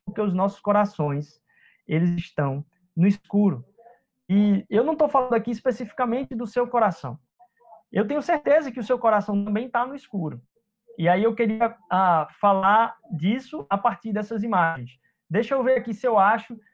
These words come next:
primeiro, a primeira imagem. Na medida que eu achar a primeira imagem, eu já mostro ela pra vocês. Vou compartilhar, então, a minha primeira imagem aqui com vocês. Deixa eu ver se a tela inteira eu vou compartilhar.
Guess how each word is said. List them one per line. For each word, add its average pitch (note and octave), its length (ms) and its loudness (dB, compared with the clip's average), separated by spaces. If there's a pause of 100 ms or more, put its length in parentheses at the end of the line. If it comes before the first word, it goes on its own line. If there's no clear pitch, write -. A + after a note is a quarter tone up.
(120)
primeiro, G#3 500 -4 (220)
a F#3+ 120 2
primeira A#3 440 0
imagem. D3+ 500 -2 (300)
Na D#3+ 100 -4
medida A3 300 -2
que B3 80 -6
eu A#3+ 60 4
achar A3+ 260 2
a A#3+ 60 0
primeira A#3 280 -8
imagem, G#3 540 -2
eu F3+ 100 -6
já G3 140 -2
mostro F3+ 420 -4
ela E3 300 0 (380)
pra - 200 -10
vocês. D3 560 -10 (580)
Vou B3 340 2
compartilhar, A3+ 600 -2
então, G#3+ 520 -4
a F#3+ 100 0
minha G3+ 360 -2
primeira G#3+ 300 -4
imagem F#3+ 400 -2
aqui F3 480 -6 (160)
com G3+ 160 -2
vocês. F3 560 -4 (400)
Deixa F3 300 -6
eu F3+ 80 -2
ver E3+ 160 -2
se F3+ 460 -4 (520)
a - 140 0
tela A3 300 -2
inteira F#3+ 340 2
eu G3 40 2
vou G3+ 100 0
compartilhar. F3 760 2